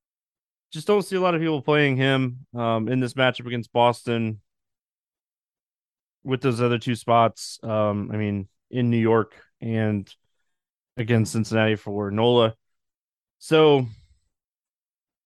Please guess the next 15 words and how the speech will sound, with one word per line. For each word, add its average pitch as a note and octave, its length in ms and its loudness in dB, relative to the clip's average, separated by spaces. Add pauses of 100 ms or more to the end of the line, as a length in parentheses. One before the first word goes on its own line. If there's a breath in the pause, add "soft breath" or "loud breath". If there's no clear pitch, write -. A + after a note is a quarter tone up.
(960)
in D#3 120 -2
large E3+ 240 2
field D#3+ 180 -4
tournaments, D3 360 0
I C3 40 2
don't C3 160 0
mind A#2+ 260 -2
Gausman. A#2 580 -4
I A2+ 40 -12
said A2+ 200 -6
he's A2 120 -4
a A2+ 40 -4
one A2+ 200 0
seventy A2+ 300 0
favorite A2 440 -2